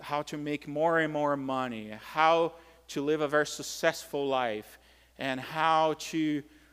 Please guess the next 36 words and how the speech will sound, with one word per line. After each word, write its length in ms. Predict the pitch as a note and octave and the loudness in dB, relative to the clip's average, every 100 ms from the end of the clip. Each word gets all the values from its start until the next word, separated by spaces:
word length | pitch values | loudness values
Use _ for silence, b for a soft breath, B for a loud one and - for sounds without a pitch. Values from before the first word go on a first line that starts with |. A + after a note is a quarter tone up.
| B - | B -2
what 200 | C#3+ E3 | 2 2
is 140 | D3+ | 0
going 360 | D#3+ E3 D#3+ D#3 | -2 -2 -2 -2
on 400 | D#3 D#3 D#3 D3 | -2 -2 -2 0
with, 500 | D3+ C#3+ C#3 - - | 0 0 -2 -10 -6
uh, 580 | C#3 C#3 C#3 C#3 C3 C3 B2+ | -2 0 2 2 0 -2 -6
the 80 | C#3 | -8
news 480 | D3+ E3 F3+ E3 C#3 | -2 2 2 2 0
nowadays. 600 | C#3 C3 B2+ B2 A#2+ A#2 | -4 -4 -4 -6 -6 -6
And 100 | C3+ | -6
we 60 | D3+ | -2
get 120 | E3+ | -2
overwhelmed 760 | E3 F#3+ F#3+ F3 E3+ F3 F3 | 0 0 -2 -2 0 0 0
with 180 | D#3 D3+ | -4 0
that, 240 | E3 D#3+ D3 | 2 2 2
but 160 | D3 | -2
the 120 | D#3 | 0
idea 440 | D#3+ D3+ F3+ G3 F3+ | 0 0 -2 0 0
is 340 | D#3+ C#3 - - _ | 0 -2 -6 -18 _
heaven 460 | - F3 F#3 F3 D#3 | -6 -2 0 -2 -2
is 160 | D3 | -4
so 260 | - - G3 | -6 -6 -6
much 280 | G3+ E3+ - | -4 -8 -4
bigger, 440 | F#3 F#3+ F#3 C#3+ - b b b b b _ | -2 0 2 2 -2 b b b b b _
but 140 | - D#3+ | 0 2
we 80 | E3+ | 0
spend 300 | - F3+ - | -2 -4 -4
so 340 | - - G#3 | -6 0 0
much 280 | G3+ F#3 - | 0 -4 -8
time 300 | - E3+ F3 | -6 -4 -4
investing 680 | D#3 D3+ D#3+ F3 - D#3 | -4 0 0 -2 -8 -6
on 120 | C#3+ C#3+ | -4 -2
this 260 | C3+ - | -4 -4
little 200 | D#3+ F3 | -4 -4
short 420 | E3+ - D#3+ D3 | -4 -4 -2 -2
time. 480 | - E3 D3+ C3+ A2 | -6 -8 -6 -4 -6